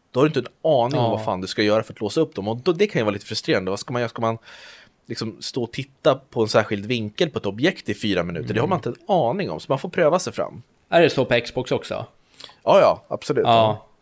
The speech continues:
Speaker 2: Ja, för på PlayStation är det ju dolda troféer, står det då.
Speaker 1: Mm.
Speaker 2: Då har man inte den blekaste, men sen går det alltid att googla fram. Det är ju,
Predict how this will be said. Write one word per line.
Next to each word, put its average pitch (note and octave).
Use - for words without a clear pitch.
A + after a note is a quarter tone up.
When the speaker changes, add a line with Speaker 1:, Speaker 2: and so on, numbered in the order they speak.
Speaker 2:
Ja, A#2+
för B2+
på B2+
PlayStation G#2+
är G#2
det G#2+
ju G#2+
dolda A2+
troféer, G2
står -
det -
då. G#2+
Speaker 1:
Mm. G2
Speaker 2:
Då A#2
har G#2+
man G#2
inte G2+
den G2+
blekaste, G#2
men A2
sen A2+
går A2
det A2
alltid G2+
att G#2
googla G#2+
fram. G2+
Det G#2
är G#2
ju, G2+